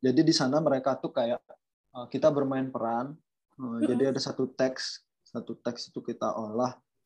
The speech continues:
Speaker 1: kita di sana bermain peran, terus ada meringkas ya, hal-, hal-hal kayak gitulah, bagaimana kita mengolah informasi dari apa yang kita baca gitu. Nah, pada saat itu, ya itu kita bawa,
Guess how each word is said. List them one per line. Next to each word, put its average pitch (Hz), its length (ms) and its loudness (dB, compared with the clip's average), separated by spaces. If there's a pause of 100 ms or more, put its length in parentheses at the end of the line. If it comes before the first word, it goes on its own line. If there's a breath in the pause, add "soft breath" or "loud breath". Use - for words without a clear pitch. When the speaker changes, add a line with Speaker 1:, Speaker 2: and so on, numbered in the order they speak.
Speaker 1:
kita 123 160 -4
di 123 160 -2
sana 117 240 -4
bermain 117 400 -4
peran, 123 540 0 (420)
terus 117 240 -10
ada 117 320 0
meringkas 143 720 2
ya, 139 80 2
hal-, 131 320 -4
hal-hal 127 400 2
kayak 123 220 -4
gitulah, 123 340 -2
bagaimana 120 480 0
kita 139 220 0
mengolah 120 260 -2
informasi 117 480 -8
dari 117 160 -2
apa - 240 -14
yang 117 80 -2
kita 113 160 -10
baca 104 320 -6
gitu. 101 180 -10 (960)
Nah, 104 80 -18
pada 110 160 -4
saat 107 240 -6
itu, 139 400 0
ya 120 160 2
itu 123 320 0
kita 120 240 -6
bawa, 110 400 -2